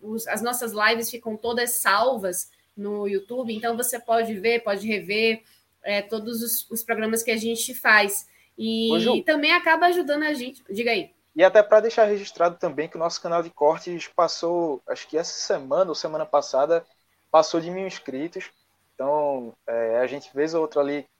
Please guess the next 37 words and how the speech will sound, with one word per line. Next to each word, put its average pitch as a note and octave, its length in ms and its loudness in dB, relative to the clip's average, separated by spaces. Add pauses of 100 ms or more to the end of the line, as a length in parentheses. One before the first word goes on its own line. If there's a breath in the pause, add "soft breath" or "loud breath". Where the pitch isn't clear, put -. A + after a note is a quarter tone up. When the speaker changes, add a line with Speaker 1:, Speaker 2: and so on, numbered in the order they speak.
(540 soft breath)
Speaker 2:
tá C#3 100 6
tendo D#3 200 -4
essas D#3 220 2
resenhas C#3+ 480 -2
ali C3+ 240 0
no C#3 120 -10
canal, C#3 640 0 (340)
é, B2 140 -4
que - 100 -14
tá C#3+ 140 8
repercutindo C#3+ 520 -2
legal, C3 340 4
assim, C3+ 220 -6
a C3+ 40 -8
gente C3 180 -12
joga C3+ 280 2
no, C#3 260 -8 (100)
no C3+ 300 -6
Clube C#3+ 260 -10
quarenta C3+ 340 4
e A#2 40 -8
cinco, C#3 640 -10 (320)
entre A3+ 240 2
a F3+ 80 10
gente F3 260 -4
mesmo D3 240 -4
também, C3+ 280 -8
quando C#3+ 160 -6
a - 20 -8
gente D3 180 -16 (140)
pega C#3 200 4
essa C#3+ 180 0
resenha C#3 320 -2
que, C3 360 -8 (520)
que C3+ 100 -4
rolou C#3 460 2
dentro, C3+ 560 -8